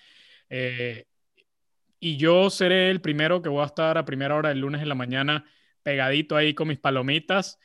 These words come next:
a la conferencia de prensa de Arians, o bueno, post partido, a ver qué dice.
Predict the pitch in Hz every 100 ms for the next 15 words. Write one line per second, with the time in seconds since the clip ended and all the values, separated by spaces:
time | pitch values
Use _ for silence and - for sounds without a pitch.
0 | _ _ 139 143 135 135 143 156 131 147
1 | 151 143 131 147 180 202 214 220 131 147
2 | 139 131 120 - 120 170 185 143 143 143
3 | 151 185 240